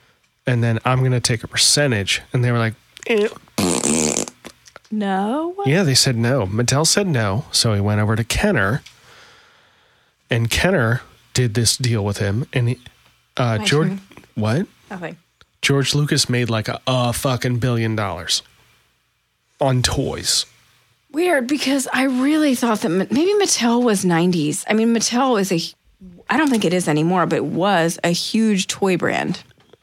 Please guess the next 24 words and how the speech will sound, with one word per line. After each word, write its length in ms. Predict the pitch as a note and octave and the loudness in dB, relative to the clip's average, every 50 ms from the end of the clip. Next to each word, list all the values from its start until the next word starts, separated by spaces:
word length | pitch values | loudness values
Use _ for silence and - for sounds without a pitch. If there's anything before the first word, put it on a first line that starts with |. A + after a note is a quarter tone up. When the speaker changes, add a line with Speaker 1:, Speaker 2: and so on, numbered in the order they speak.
| _ | _
Speaker 1:
So, 220 | - - - D#3+ C#3+ | -2 2 2 4 4
yeah, 280 | D3 E3 E3+ F#3 D3 | 4 2 2 2 4
they're 240 | B2+ C#3+ D#3+ F#3+ G#3 | 4 4 2 2 2
huge. 520 | - - - G#3 B3+ C4+ G3+ C#3+ - - - | 0 -2 0 0 2 2 2 2 0 0 0
But 160 | D3+ C#3+ - | 0 0 2
the 80 | D3+ C#3 | 0 0
deal 320 | B2 - E3 F#3+ G#3 G#3+ | 2 2 2 2 2 2
was 440 | F#3 C3 B2 A#2 G#2+ G#2+ G#2+ - - | 2 2 2 2 2 2 2 2 2
that 240 | - A#2+ A#2+ A2+ A2 - - - - - - - - - - _ - _ - _ _ _ _ _ _ _ _ _ _ _ _ _ _ _ - | 2 2 2 0 -2 -4 -12 -20 -20 -20 -20 -20 -20 -20 -20 _ -20 _ -20 _ _ _ _ _ _ _ _ _ _ _ _ _ _ _ -2
they 160 | C#3 C#3+ D#3+ | 0 2 2
turned 260 | - - E3+ D#3+ D3+ | 2 2 2 2 2
down 180 | C3+ B2 B2 A#2+ | 2 2 2 2
George 300 | A#2 A#2+ A#2+ A2 G#2+ A#2+ | 2 2 0 0 0 0
Lucas 380 | C3 B2+ B2 C3 A#2+ A2+ - | 2 2 2 2 2 2 0
for 500 | - - - A#2+ A#2+ A2+ A2+ G#2+ G#2 F#2 - - - | 0 -2 -2 0 0 2 2 0 0 -2 -4 -10 -4
Star 340 | - - - C#3+ C3+ C#3 C3 | -2 0 2 2 2 2 2
Wars. 300 | A2+ G#2 - - E2+ - - | 0 -2 -4 -4 -2 0 0
So 440 | - - B2+ A2+ G#2 G2 F#2+ - - _ | 2 2 2 0 0 -2 -4 -6 -12 _
they 140 | _ C#3 C#3 C3+ | _ 0 2 2
were 80 | C3 | 2
like, 320 | A#2+ A#2 G#2 F#2 - - - - _ _ _ _ _ | 2 0 -2 -4 -6 -10 -14 -18 _ _ _ _ _
"Shit, 520 | - - - - - - - D3+ B2 - - - - | -4 0 2 2 4 4 2 2 2 0 -2 -6 -4
we 140 | D#3 C#3 C3+ | 0 0 2
gotta 320 | C3 C#3 C3+ C3 B2 A#2+ | 2 2 2 2 2 0